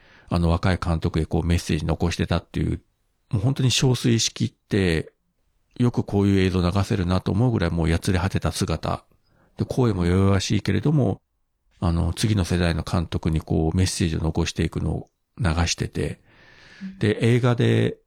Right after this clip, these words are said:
Speaker 1: 過去の歴史は変えられないけど、未来の歴史は変えられるかもしれないみたいな。そういうことをその、
Speaker 2: うん。
Speaker 1: 岩井俊二とか、
Speaker 2: はい。
Speaker 1: そういう監督にこう残してるっていうのをやってて、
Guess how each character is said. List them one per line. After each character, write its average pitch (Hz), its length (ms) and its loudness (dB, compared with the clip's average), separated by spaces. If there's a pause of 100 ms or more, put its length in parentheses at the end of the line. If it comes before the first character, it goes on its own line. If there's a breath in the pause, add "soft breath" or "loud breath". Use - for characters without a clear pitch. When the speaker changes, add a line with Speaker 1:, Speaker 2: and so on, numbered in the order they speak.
(100)
Speaker 1:
過 147 120 0
去 131 120 -2
の 95 100 0
歴 90 220 0
史 - 100 0
は 90 160 2
変 98 120 2
え - 20 2
ら 92 100 2
れ 92 100 4
な 90 120 4
い 87 60 0
け 98 100 -2
ど、 135 180 2
未 101 160 2
来 95 160 2
の 82 140 -2
歴 82 180 -4
史 - 100 -2
は 85 180 0
変 87 140 2
え - 20 2
ら 87 100 2
れ 85 80 2
る 85 80 -4
か - 100 -6
も - 80 -6
し - 140 -2
れ 82 80 0
な 82 100 2
い 87 60 -4
み 85 80 -10
た - 120 -8
い 110 60 -12
な。 - 160 -14 (560)
そ - 140 -4
う 107 40 2
い 104 40 0
う - 20 -2
こ 196 80 0
と 190 120 0
を 175 40 4
そ 160 100 -6
の、 104 160 0 (340 loud breath)
Speaker 2:
う - 40 0
ん。 - 20 4
Speaker 1:
岩 98 160 4
井 92 80 2
俊 95 280 2
二 - 100 -6
と 80 120 -4
か、 80 380 -4 (140)
Speaker 2:
は 196 180 -8
い。 180 80 -6
Speaker 1:
そ - 100 0
う - 20 2
い 95 40 2
う - 80 -8
監 98 140 0
督 90 540 2
に 90 80 0
こ 87 120 -2
う - 40 2
残 90 200 2
し - 60 -2
て - 80 -2
る 82 60 0
っ 78 40 -2
て 85 200 -6
い - 20 -2
う 80 60 -2
の 85 60 -2
を - 20 -2
や 85 120 0
っ - 80 -6
て - 140 -4
て、 - 400 -6